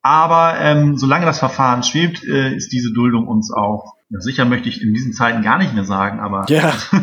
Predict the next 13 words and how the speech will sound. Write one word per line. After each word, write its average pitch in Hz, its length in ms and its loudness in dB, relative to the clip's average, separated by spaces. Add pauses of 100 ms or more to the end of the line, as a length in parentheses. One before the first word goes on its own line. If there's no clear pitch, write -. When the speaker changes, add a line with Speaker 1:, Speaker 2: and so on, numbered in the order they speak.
(260)
Speaker 1:
<laughs> - 540 -2
ähm, 127 400 2
Speaker 2:
Wahrscheinlich, 147 460 0
dass 143 200 -2
ihr 120 120 -2
sie 113 160 -4
kriegt. 113 120 -6
Speaker 1:
wahrscheinlich, 131 340 0
dass 127 180 -4
wir 110 80 -2
sie 98 80 -6
kriegen, 80 320 -14
ja. 80 100 -16